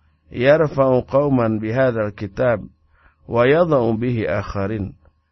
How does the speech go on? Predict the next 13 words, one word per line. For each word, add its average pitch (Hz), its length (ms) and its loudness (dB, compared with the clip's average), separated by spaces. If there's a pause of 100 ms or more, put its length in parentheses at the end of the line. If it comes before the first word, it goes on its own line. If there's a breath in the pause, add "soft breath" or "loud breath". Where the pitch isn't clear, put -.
(220)
Allah 175 400 2
akan 175 240 0
mengangkat 175 720 2
satu 147 460 -6
kaum, 151 580 0
mengangkat 156 640 -2
derajat, 127 680 0
kemuliaan, 131 800 0
kehormatan 131 720 0
suatu 117 380 -6
kaum 147 240 -4
karena 160 480 -2
Alkitab 127 480 -4